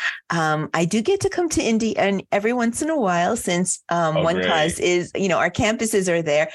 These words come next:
Speaker 1: I think I'm gonna have to come visit if you don't mind. I know you're super
Speaker 2: Please,
Speaker 1: busy and you're
Speaker 2: please.
Speaker 1: always traveling.
Speaker 2: I
Speaker 1: Every
Speaker 2: would
Speaker 1: time
Speaker 2: love
Speaker 1: I
Speaker 2: to.
Speaker 1: email you, it's like,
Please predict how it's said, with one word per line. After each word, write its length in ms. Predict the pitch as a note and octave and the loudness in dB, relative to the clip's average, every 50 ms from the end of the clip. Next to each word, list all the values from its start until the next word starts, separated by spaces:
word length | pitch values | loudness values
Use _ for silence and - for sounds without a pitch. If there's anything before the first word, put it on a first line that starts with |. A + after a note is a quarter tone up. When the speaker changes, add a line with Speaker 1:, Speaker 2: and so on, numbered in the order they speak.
| - - | -4 -2
Speaker 1:
I 60 | F3+ G3 | -2 0
think 140 | A#3 C4 D4+ | 0 0 0
I'm 40 | D4+ | 0
gonna 120 | D4 D#4+ | 2 2
have 140 | D4 A#3 - | 0 0 0
to 80 | - - | -2 -2
come 220 | - B3 A3 G#3 | 0 0 0 0
visit 360 | F#3+ A#3+ C4+ C#4 C#4+ A#3+ G3+ | 2 0 0 2 2 2 2
if 160 | F3+ F#3 F#3+ | 0 0 0
you 80 | F#3+ F3+ | 0 0
don't 260 | E3+ E3 E3 - - | 2 0 0 0 0
mind. 320 | D#3+ E3 D#3+ D#3 D#3+ F3+ F3+ | 0 0 2 2 2 0 0
I 60 | D#3+ | 0
know 100 | G3 B3 | 2 2
you're 140 | C4 A#3+ A3+ | 2 2 2
super 280 | G#3+ - B3+ A3+ A3 A3 | 2 2 0 0 0 0
Speaker 2:
Please, 60 | F#3+ G3+ A#3 A#3 G#3 | 0 0 0 2 2
Speaker 1:
busy 160 | E3+ F3+ F3 F#3+ - G#3 G3+ G3 | 2 2 0 0 -2 -4 -2 0
and 80 | G3 A3 | 0 2
you're 80 | A#3+ C4+ | 2 4
Speaker 2:
please. 40 | D4+ | 4
Speaker 1:
always 240 | E4+ E4 D#4 F#4 E4+ | 4 2 0 0 0
traveling. 560 | - F4+ D4 A#3 A#3+ B3 A3+ A#3 G3+ F3+ E3+ | 0 2 2 2 2 2 2 0 0 2 2
Speaker 2:
I 40 | E3+ | 2
Speaker 1:
Every 140 | G3 A3+ C4 | 2 2 2
Speaker 2:
would 60 | F#4 | 2
Speaker 1:
time 140 | F#4 F#4 D#4 | 2 2 2
Speaker 2:
love 80 | D4 B3+ | 2 0
Speaker 1:
I 120 | A#3 A3 | 0 0
Speaker 2:
to. 60 | G#3+ A3+ | 0 0
Speaker 1:
email 380 | A#3+ B3+ B3 A#3+ A3+ A3 G#3+ G#3+ | 0 0 2 2 2 2 2 2
you, 340 | G3+ G3 G3 G3 F#3+ G3+ G#3+ - - - | 2 2 0 2 0 0 -2 -4 -8 -10
it's 340 | F4+ - - A3 A3 A3 - | -4 0 0 0 0 0 0
like, 220 | A3+ G#3 G#3 G3+ | 0 0 2 0